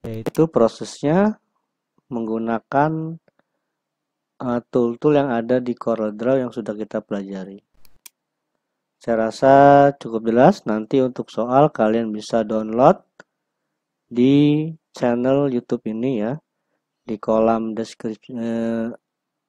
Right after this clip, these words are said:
deskripsinya. Nanti kalian bisa download di situ ya.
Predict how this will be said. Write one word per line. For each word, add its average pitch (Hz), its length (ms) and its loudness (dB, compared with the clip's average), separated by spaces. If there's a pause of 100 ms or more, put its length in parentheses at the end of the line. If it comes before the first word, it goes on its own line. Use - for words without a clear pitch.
(540)
deskripsinya. 117 960 -4 (800)
Nanti 113 240 -10
kalian 110 400 -4
bisa 113 160 -10
download 104 480 -6
di 104 80 -14
situ 92 400 -10
ya. 92 160 -14